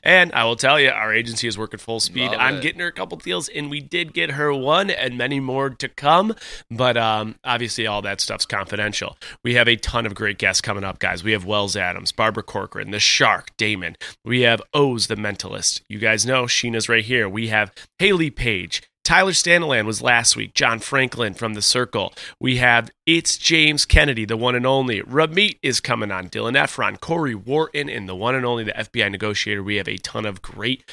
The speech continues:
Speaker 1: great episodes coming. So make sure that you guys subscribe. Make sure to give us five stars. And the last question I'll pose to you, do you want an episode, or at least a half of episode,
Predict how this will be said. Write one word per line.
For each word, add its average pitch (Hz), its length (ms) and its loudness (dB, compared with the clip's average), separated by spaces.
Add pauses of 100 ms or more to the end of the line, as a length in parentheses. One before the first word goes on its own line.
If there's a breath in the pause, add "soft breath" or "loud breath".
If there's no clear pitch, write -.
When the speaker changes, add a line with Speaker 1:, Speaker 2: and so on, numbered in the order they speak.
(260 loud breath)
Speaker 1:
great 107 440 -4
episodes 107 380 -2
coming. 98 240 -4
So 95 100 -6
make 117 280 -2
sure 127 320 0
that 117 120 -8
you 107 120 -10
guys 92 260 -6
subscribe. 127 640 2 (300 loud breath)
Make 135 240 0
sure 143 160 0
to 127 80 -4
give 113 120 -2
us - 120 -2
five 104 240 0
stars. 117 480 2
And 101 180 -12
the 92 60 -10
last 101 280 0
question 123 320 -2
I'll 123 80 -4
pose 147 320 0
to 104 120 -8
you, 95 200 -6 (320 loud breath)
do 120 120 -4
you 160 220 0
want 139 240 2
an 131 100 2
episode, 104 580 0
or 135 80 2
at 143 120 2
least 165 200 -4
a 165 80 0
half 160 300 2
of 117 80 -6
episode, 98 500 -6